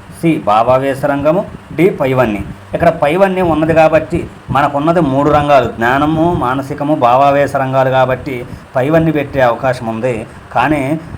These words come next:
గణిత బోధనాభ్యసనలో తరగతి గది బోధనలో ఎక్కువ ప్రాధాన్యం పొందు రంగము జ్ఞానాత్మక రంగము. మన ఆప్షను ఏ. ఒక సమగ్ర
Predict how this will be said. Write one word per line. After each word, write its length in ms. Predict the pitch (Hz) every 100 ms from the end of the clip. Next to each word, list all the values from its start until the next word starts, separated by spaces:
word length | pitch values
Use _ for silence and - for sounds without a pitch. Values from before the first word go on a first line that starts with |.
| - - 123
గణిత 220 | 151 170
బోధనాభ్యసనలో 840 | 165 165 160 165 160 156 156 156
తరగతి 440 | 156 131 143 165 165
గది 180 | 165 165
బోధనలో 420 | 156 160 156 160
ఎక్కువ 380 | 143 131 - 185
ప్రాధాన్యం 540 | 175 165 165 160 156
పొందు 280 | - 147 139
రంగము 680 | 123 127 147 151 135 131 147 - - - 120
జ్ఞానాత్మక 680 | 113 135 165 160 156 139
రంగము. 680 | 127 123 123 127 131 117 143 - -
మన 180 | 123 117
ఆప్షను 720 | 117 127 131 - 147 156 262 - - - 107
ఏ. 260 | 113 123 - - - - - - - - - - - - - - - -
ఒక 140 | 147 156
సమగ్ర 640 | - 139 170 156 170